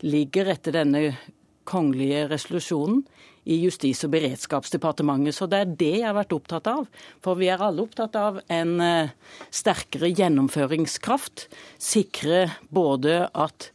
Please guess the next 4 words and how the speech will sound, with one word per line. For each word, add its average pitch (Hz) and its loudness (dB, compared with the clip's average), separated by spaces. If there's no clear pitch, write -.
nødetater 180 4
og 185 2
andre 160 2
beredskapsaktører 170 2